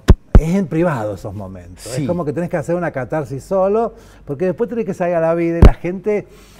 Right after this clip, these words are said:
Speaker 1: ya tenemos demasiado todos los problemas. Imagínate que salga a la calle yo con todos mis angustias,
Speaker 2: Sí,
Speaker 1: mis problemas, y me
Speaker 2: pero
Speaker 1: encuentre con
Speaker 2: tenemos
Speaker 1: vos.
Speaker 2: que agradecerle a Dios,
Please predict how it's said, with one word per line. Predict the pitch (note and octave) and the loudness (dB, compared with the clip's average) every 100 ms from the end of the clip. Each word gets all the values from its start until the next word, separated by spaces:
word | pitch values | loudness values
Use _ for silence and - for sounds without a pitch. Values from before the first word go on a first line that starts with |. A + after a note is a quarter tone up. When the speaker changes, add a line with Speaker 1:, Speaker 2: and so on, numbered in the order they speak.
| - - - - - - A2 | -20 -20 -20 -20 -20 -16 -10
Speaker 1:
ya | D3+ | -6
tenemos | E3+ F#3+ C#3 | -2 -2 0
demasiado | C3+ B2+ - E3 D3+ | -2 -2 0 0 2
todos | - D3+ | 2 2
los | C#3 | 0
problemas. | A#2+ B2+ C3+ C#3+ | -4 -6 -4 -4
Imagínate | C#3+ E3 A3 | -6 -4 -2
que | E3 | -2
salga | D#3+ E3+ E3 | 0 2 2
a | |
la | C#3 | 0
calle | D3+ D#3+ D3+ | -4 -4 -4
yo | C3+ D3+ | -4 -6
con | D#3+ B2 | -6 -8
todos | C#3 D3+ D#3+ | -6 -4 -4
mis | B2+ A2 | -6 -10
angustias, | G#2+ A2 A#2 D3+ - | -10 -10 -8 -8 -4
Speaker 2:
Sí, | E3+ | -6
Speaker 1:
mis | A#2+ | -6
problemas, | A#2 A#2+ C3+ E3 | -8 -10 -8 -4
y | |
me | |
Speaker 2:
pero | C#3 D3 | 0 2
Speaker 1:
encuentre | C#3 D#3 | 0 -2
con | |
Speaker 2:
tenemos | G#3+ A#3 | -2 -2
Speaker 1:
vos. | G#2+ | -4
Speaker 2:
que | D#3 | -2
agradecerle | C#3+ C3 A2+ - F#3 F3+ D#3+ | 0 -2 -4 -4 -4 -2 -4
a | A#2 | -4
Dios, | A#2 A2+ B2+ - | -6 -6 -8 -14